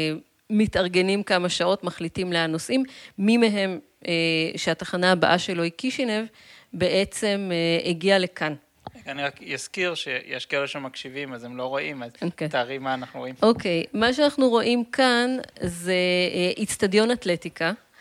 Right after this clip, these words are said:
Speaker 1: אה, שנמצא במרכז קישינב, אה, איצטדיון ענק, שהיה בעצם תחנה ראשונה לקליטת פליטים,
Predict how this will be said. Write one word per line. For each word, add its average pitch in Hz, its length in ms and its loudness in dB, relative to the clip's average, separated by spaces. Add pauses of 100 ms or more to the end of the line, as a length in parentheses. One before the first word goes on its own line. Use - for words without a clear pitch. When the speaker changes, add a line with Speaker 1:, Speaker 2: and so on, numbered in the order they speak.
(300)
Speaker 1:
אה, 170 200 2
שנמצא 170 480 2
במרכז 185 540 2
קישינב, 175 520 -4 (600)
אה, 170 260 2
איצטדיון 196 480 2
ענק, 175 500 0 (500)
שהיה 180 840 2
בעצם 240 420 6
תחנה 202 580 4
ראשונה 190 480 2
לקליטת 208 560 2
פליטים, 285 400 4